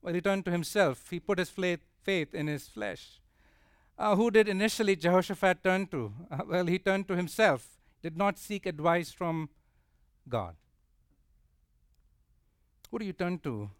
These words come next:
in the regular circumstances of life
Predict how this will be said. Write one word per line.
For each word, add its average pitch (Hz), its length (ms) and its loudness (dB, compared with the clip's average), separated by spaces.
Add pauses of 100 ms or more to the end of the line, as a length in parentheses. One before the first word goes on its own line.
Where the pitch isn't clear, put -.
(1120)
in 151 180 -4
the 143 300 -2
regular 175 460 2
circumstances 160 920 -6
of - 220 -6
life 110 540 -6